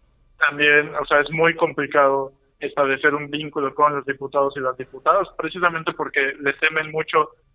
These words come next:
a este escrutinio público que se les puede hacer con base en las decisiones que toman para garantizar derechos de la comunidad,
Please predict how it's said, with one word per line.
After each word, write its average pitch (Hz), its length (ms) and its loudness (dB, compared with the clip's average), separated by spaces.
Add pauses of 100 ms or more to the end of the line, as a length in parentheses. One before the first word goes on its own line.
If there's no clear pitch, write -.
(160)
a 147 160 4
este 151 200 0
escrutinio 156 680 -2
público 151 400 0
que 143 80 0
se 135 120 -4
les 123 160 -6
puede 143 200 4
hacer 143 300 0
con 139 160 -4
base 139 260 2
en 143 100 -2
las 123 160 -4
decisiones 143 640 -6
que 131 120 -6
toman 143 520 4 (460)
para 127 640 4
garantizar 143 760 2
derechos 135 400 2
de 135 80 2
la 127 120 0
comunidad, 135 360 -2